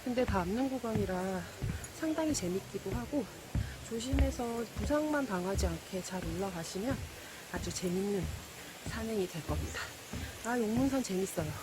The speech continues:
그리고, 아, 그리고 가장 중요한 건 요 이제 계곡물, 시작하면서부터 그냥 다 계곡이 옆에 끼-, 계곡을 끼고 있어요.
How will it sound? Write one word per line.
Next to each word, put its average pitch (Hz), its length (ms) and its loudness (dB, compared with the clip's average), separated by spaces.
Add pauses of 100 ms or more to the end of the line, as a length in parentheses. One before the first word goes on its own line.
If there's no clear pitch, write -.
(120)
그리고, 196 320 4 (240)
아, 208 140 2 (100)
그리고 220 260 2
가장 220 380 0
중요한 185 460 6
건 185 240 2 (580)
요 196 140 6
이제 190 140 -2
계곡물, 240 600 4 (100)
시작하면서부터 247 1120 0
그냥 175 300 -2 (420)
다 202 220 -2
계곡이 214 400 -2
옆에 185 480 0 (100)
끼-, 269 80 -8 (120)
계곡을 196 360 -2
끼고 349 220 0
있어요. 175 560 -2